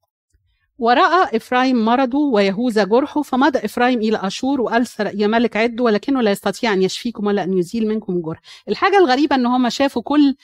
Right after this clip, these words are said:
ال-، ال-، المصايب والخراب اللي حل عليهم ده، مش يرجعوا لربنا، لا، يروح لإف-، لأشور اللي هو عدوه، ويحاول إنه ي-، يعمل معاه واحدة معاه، وأرسل ملك عد وعمال يستجير بال-، بال-، بالبلاد المجاورة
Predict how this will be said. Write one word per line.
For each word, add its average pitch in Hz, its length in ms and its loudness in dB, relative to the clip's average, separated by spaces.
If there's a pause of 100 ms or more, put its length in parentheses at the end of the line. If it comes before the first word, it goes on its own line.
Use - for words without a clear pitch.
(300)
ال-، 220 300 0
ال-، 196 360 -2
المصايب 208 600 -2
والخراب 208 500 0
اللي 185 120 0
حل 240 240 2
عليهم 220 380 2
ده، 233 160 -2 (320)
مش 233 220 -2
يرجعوا 247 340 2
لربنا، 269 500 2
لا، 247 220 0
يروح 262 580 0 (680)
لإف-، 190 240 -6
لأشور 220 640 2
اللي 214 220 -2
هو 254 200 2
عدوه، 202 560 2 (320)
ويحاول 277 480 2
إنه 233 420 -2
ي-، 214 360 0
يعمل 208 360 2
معاه 202 140 4
واحدة 214 240 -2
معاه، 196 360 -2
وأرسل 226 580 -2
ملك 214 260 0
عد 214 240 -4
وعمال 233 420 2 (300)
يستجير 220 600 -2
بال-، 208 560 0
بال-، 202 520 0
بالبلاد 208 460 0
المجاورة 214 520 0